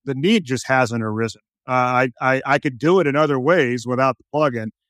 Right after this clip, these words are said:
So I, I, which I find interesting. I'm even, like, sending out, you know, webhooks and all that. I mean,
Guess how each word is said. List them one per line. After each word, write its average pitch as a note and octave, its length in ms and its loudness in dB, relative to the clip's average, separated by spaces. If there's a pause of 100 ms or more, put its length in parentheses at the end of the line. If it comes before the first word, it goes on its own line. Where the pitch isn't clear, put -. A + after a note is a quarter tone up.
(320)
So C#3 160 -4
I, C#3+ 140 4
I, C#3+ 120 -4
which D#3 220 0
I F#3+ 80 2
find G#3+ 300 0
interesting. B2+ 480 -6
I'm C#3 120 -2
even, F#3+ 260 2
like, E3 180 2
sending E3+ 400 0
out, D#3+ 160 0
you D#3+ 80 -2
know, C3 140 -2
webhooks E3 440 0
and D#3 100 0
all D#3+ 160 2
that. F3 120 2
I E3 40 2
mean, A2+ 220 -4